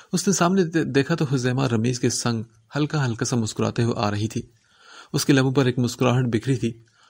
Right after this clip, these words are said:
उसने कब सोचा था कि हुजैमा और रमीज इतनी जल्दी यूं खुश रहने लगेंगे। कंवल और हुजैमा ने आज एक जैसी ड्रेसिंग की थी। "माशाल्लाह,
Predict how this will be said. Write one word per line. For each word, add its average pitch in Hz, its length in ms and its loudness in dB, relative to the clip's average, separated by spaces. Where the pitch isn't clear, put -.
उसने 131 200 -4
कब 135 140 -2
सोचा 131 320 2
था 131 140 4
कि 127 100 0
हुजैमा 117 460 2
और 123 200 -4
रमीज 113 380 -2
इतनी 160 240 -4
जल्दी 117 440 -4
यूं 117 180 2
खुश - 300 0
रहने 120 160 2
लगेंगे। 120 480 -2
कंवल 190 240 4
और 185 100 4
हुजैमा 147 300 2
ने 147 100 4
आज 123 400 -2
एक 139 200 -2
जैसी 117 220 -2
ड्रेसिंग 110 360 -2
की 101 100 -2
थी। - 260 -8
"माशाल्लाह, 117 640 0